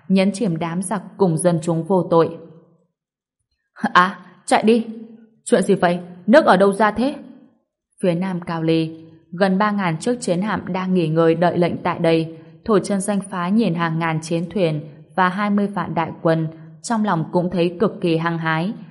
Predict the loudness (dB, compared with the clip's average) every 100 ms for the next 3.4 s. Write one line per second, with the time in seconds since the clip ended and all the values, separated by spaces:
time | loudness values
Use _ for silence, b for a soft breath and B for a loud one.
0 | B B B -4 -2 -2 0 -2 -2 -2
1 | 0 0 0 -6 -2 -2 0 -2 -2 -2
2 | -2 -8 -4 -4 -2 -4 -4 -2 -2 2
3 | 0 2 0